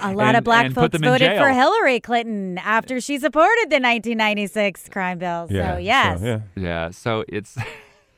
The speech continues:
Speaker 2: I know, every time we say
Speaker 3: All right.
Speaker 2: that, I just think of all the great things about Hillary, and then we just focus on the one. But
Speaker 3: Uh,
Speaker 2: anyway.
Speaker 1: The one.
Speaker 2: Not the one, but the few.
Speaker 3: I'm shifting the topic.
Speaker 2: Yeah, okay.
Speaker 3: Uh, you, you've teased it all show long.
Speaker 2: Let's do it.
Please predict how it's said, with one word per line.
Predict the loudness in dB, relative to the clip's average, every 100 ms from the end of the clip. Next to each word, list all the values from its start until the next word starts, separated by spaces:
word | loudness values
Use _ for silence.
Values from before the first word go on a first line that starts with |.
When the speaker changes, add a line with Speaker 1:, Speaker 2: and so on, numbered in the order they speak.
| _ _ _ -14
Speaker 2:
I | -14 -16 -14
know, | -8
every | -6 -6
time | -6
we | -6
say | -4 0
Speaker 3:
All | 0
right. | 0
Speaker 2:
that, |
I | -4
just | -6 -8
think | -6 -4
of |
all | -2 0
the | 0
great | -2 -2
things | -2 -4
about | -2 -2 0
Hillary, | -2 -2 -2
and | -4
then | -6
we | -6
just | -8 -12 -20 _ _ _ -4
focus | -4 -2 -4
on | -2 -2 -2 -4 -6
the | -4
one. | -2 -2 -4 -8 -12 _ _ 2
But | 4 4
Speaker 3:
Uh, |
Speaker 2:
anyway. | 0 0 0 0 -4
Speaker 1:
The | -6 -10
one. | -8 -8 -8 -8 -12 -16 _ -6
Speaker 2:
Not | -6 -4
the |
one, | -6 -6 -10
but | -14 -18
the | -16
few. | -12 -14 _ _ _
Speaker 3:
I'm | 0 0
shifting | 0 -2 -2
the | -4
topic. | -4 -4 -6 -10 _ -6
Speaker 2:
Yeah, | -4 -4 -6 -4
okay. | -4 4
Speaker 3:
Uh, | 4 4
you, | 0 -6 -6
you've | -4 -4
teased | -2 -2 0
it | -2
all | 4 4 4
show | 0 -2
long. | 0 0 0
Speaker 2:
Let's | -4
do | -10
it. | -12